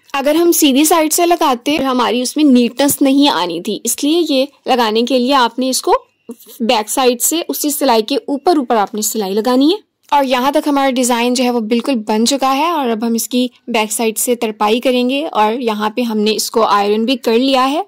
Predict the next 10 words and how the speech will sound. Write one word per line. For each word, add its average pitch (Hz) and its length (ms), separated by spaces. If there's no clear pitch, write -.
और 302 300
ये 302 240
है 320 120
इसकी 247 240
फाइनल 226 500
लुक। 311 260
आप 208 220
देख 233 280
सकते 277 280
हैं 285 300